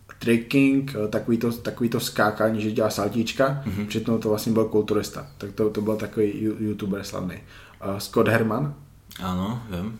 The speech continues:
Speaker 1: Hej, toho, toho posílám vždycky jakoby instruktážní videa,
Speaker 2: Mhm.
Speaker 1: protože jsou vždycky takový, že celkem dobrý. Že tam nedělá věci špatně, takže já je můžu poslat, dokud třeba nenatočím já s někým nějaký lepší. Že to je,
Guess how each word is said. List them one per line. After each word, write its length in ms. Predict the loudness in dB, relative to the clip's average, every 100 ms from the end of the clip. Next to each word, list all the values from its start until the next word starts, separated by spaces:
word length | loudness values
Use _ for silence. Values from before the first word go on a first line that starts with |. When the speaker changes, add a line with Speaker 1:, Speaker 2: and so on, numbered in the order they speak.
| -12
Speaker 1:
Hej, 140 | -12 -6
toho, 220 | 0 2
toho 280 | 4 4 4
posílám 460 | 4 0 2 2 4
vždycky 280 | 2 2 0
jakoby 640 | 2 2 6 8 6 2 -10 -20 -20 -6 2
instruktážní 720 | 2 4 0 2 2 4 4
videa, 560 | 4 4 4 2 0 -12 -8
Speaker 2:
Mhm. 120 | 0
Speaker 1:
protože 140 | 2 4
jsou 160 | 4
vždycky 280 | 4 4 2
takový, 400 | 0 2 2 2
že 360 | 4 6 6 2 -6 -20 -16
celkem 400 | 2 4 4 4
dobrý. 320 | 6 4 2 -8 -12
Že 180 | -2 0
tam 180 | 2 4
nedělá 320 | 4 4 4
věci 240 | 2 0
špatně, 400 | -2 -4 0 0
takže 220 | 2 4
já 60 | 4
je 60 | 4
můžu 240 | 2 0
poslat, 400 | 0 -2 2 2 2
dokud 400 | -2 -2 0 -2
třeba 180 | 0 -2
nenatočím 600 | -2 -2 -2 -4 -2 -4
já 160 | -4
s 60 | -6
někým 240 | -6 -4 -4
nějaký 300 | -4 -2 -2
lepší. 420 | -4 -8 -14 -16 -20 -20 -20 -20 -20 -20 -14
Že 100 | -10
to 100 | -4
je, 120 | -4